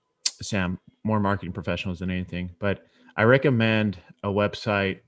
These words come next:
update, meaning a website redesign, uh,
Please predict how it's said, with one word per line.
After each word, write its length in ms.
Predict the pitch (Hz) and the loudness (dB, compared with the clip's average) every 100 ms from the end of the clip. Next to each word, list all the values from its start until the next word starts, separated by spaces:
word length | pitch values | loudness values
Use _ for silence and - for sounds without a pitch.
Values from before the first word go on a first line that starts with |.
| - _ _ - | -20 _ _ -6
update, 480 | 101 - 98 92 107 | -4 -2 -2 -2 -2
meaning 240 | 104 98 | 0 0
a 60 | 98 | 0
website 440 | 95 - 101 95 | -2 -2 -4 -6
redesign, 720 | 92 101 98 87 95 90 87 85 - _ _ _ _ _ | -2 -2 0 0 0 0 -2 -4 -12 _ _ _ _ _
uh, 300 | 98 92 90 | -2 0 0